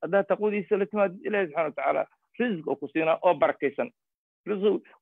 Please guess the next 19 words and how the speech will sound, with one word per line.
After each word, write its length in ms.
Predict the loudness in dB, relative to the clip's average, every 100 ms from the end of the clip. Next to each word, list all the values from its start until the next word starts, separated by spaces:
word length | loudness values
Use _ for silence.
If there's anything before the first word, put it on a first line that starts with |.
| 0
dad 120 | 2 4
ku 80 | 6
haysta 300 | 6 4 2
lacagta 240 | 2 2
meel 140 | 2
kasta 180 | 2 0
taabatin 380 | 2 2 2 -2
oo 60 | 0
barakaysan. 520 | -2 0 -2 -2 -6 _ _ _ _ _ _ _ _ _ _ _ _ _
Bointigaas 440 | 2 4 4 2 2
waxay 180 | 0 2
ahayd 180 | 0 2
aaminu 360 | 2 2 -2 -2
wattaqow. 320 | -2 0 -2 -4 _ _ _ _ _ _ _ -2
Bointiga 420 | 0 2 2 2
labaad 360 | 4 4 2 -2 _ _ _ _ _ _ _ -6
oo 720 | -4 -2 -4 -4 -6 -8 -4
qodobka 340 | -2 -2 -4 -4
labaad 360 | 0 0 0